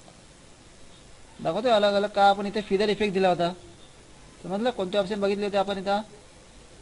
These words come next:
की सर्वात इम्पॉर्टंट कोणता तर मॅग्नेटिक लॅसो टूल. इमेज कोणतीही सिलेक्ट करण्यासाठी इथे जायचं, मॅग्नेटिक लॅसो टूलवरती जायचं आहे. आणखी नंतर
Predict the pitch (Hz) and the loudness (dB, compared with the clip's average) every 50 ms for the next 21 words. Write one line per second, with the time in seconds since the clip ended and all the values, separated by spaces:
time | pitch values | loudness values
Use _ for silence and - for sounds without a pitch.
0 | - - - 175 180 185 196 196 185 185 180 170 196 196 202 202 196 196 190 202 | -14 -10 -8 -6 -2 -2 0 0 0 -2 0 0 -2 -2 -2 -2 -4 -4 -4 -2
1 | 196 214 202 196 175 170 180 196 202 196 196 185 185 175 165 - 185 156 151 139 | -2 -2 2 4 4 4 4 2 0 0 0 0 0 0 0 -2 -4 -4 -6 -6
2 | 120 - - - - - - - - - - - 160 175 196 190 196 - 190 185 | -8 -10 -16 -20 -20 -20 -20 -20 -20 -18 -14 -10 -8 -6 -6 -6 -6 -6 -6 -4
3 | 175 196 196 - 190 190 196 196 - 202 196 196 196 190 202 202 185 196 196 180 | -2 -4 -2 -2 -4 -4 -4 -2 -2 -2 0 0 0 0 0 -2 0 0 0 0
4 | 156 165 165 156 156 156 160 165 175 175 180 175 175 170 160 190 180 190 185 190 | 0 -2 -4 -4 -4 -4 -4 -4 -4 -4 -2 -2 -2 -2 -2 -4 -4 -4 -4 -4
5 | 185 175 196 190 180 180 170 185 185 190 226 - - - - - - - - - | -2 -2 -2 -2 -2 -2 -2 -4 -4 -4 -6 -8 -14 -20 -20 -20 -20 -20 -20 -20
6 | - - - - - - - - - - - - - - - 160 170 165 - 180 | -20 -20 -20 -20 -20 -20 -20 -20 -20 -20 -20 -20 -16 -12 -10 -10 -8 -6 -6 -4
7 | 175 175 175 175 170 - 190 196 | -4 -4 -6 -4 0 2 2 2